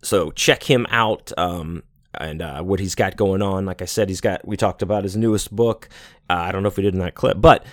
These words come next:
uh, he's got a new book out on Grindhouse Press. Check it out. And, um,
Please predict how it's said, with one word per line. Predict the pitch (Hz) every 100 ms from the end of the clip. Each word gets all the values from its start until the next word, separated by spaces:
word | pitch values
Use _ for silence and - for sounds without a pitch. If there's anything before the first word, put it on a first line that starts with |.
| _
uh, | 117 107
he's | 104
got | 110 101
a | 104
new | 107
book | 92 107 113
out | 98 90
on | 87 90
Grindhouse | - 98 95 98 -
Press. | 95 -
Check | 101 98
it |
out. | 101 98 - -
And, | 107 104 104
um, | 113 107 107